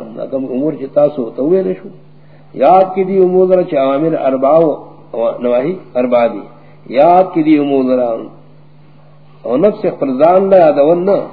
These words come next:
"واخبروا بهن من وراءكم"، خبر ورکړئ په دې امور باندې خپل قوم ته چې کوم رسل تاسو نه پاتې نه، اصل دعوت دی، اصل تحفظ د علم او بے دعوت د علم، دا نفس اوریدل نه، چې بس واره کړل نه کنه،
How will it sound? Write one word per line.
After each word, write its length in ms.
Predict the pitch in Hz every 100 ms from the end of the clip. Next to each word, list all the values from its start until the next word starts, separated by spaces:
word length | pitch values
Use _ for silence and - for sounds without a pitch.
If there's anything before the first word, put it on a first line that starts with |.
| 147
"واخبروا 600 | 120 123 180 175 180 196
بهن 440 | 180 156 143 180 165
من 340 | 151 143 139
وراءكم"، 800 | 131 135 131 127 123 123 117 98 - - - - - -
خبر 220 | 131 185
ورکړئ 320 | 196 180 196
په 140 | 190 165
دې 140 | 151
امور 280 | 135 151 185
باندې 480 | 190 190 196 202 185
خپل 200 | - 131
قوم 300 | 127 160 185
ته 100 | 180
چې 120 | 170 139
کوم 160 | 139
رسل 220 | 151 - 139
تاسو 320 | 135 131 131
نه 80 | 123
پاتې 320 | 123 120 120
نه، 100 | 123
اصل 360 | - - 156 127
دعوت 300 | 127 127 123 -
دی، 80 | - - - - - - - - - - - - - 123
اصل 320 | 123 151 156 156 - - -
تحفظ 680 | 139 135 139 135 196 202 165
د 40 |
علم 360 | 180 185 202 196
او 160 | 143
بے 160 | 135 135
دعوت 480 | 127 127 131 151 -
د 40 |
علم، 300 | 127 117 110 - - 113 127
دا 220 | 139 143 143 -
نفس 240 | 156 -
اوریدل 400 | 185 139 135 165
نه، 140 | 170 180
چې 400 | - - - 139
بس 160 | 139
واره 280 | 135 135 123 110
کړل 160 | 107
نه 140 | 113 -
کنه، 200 | 123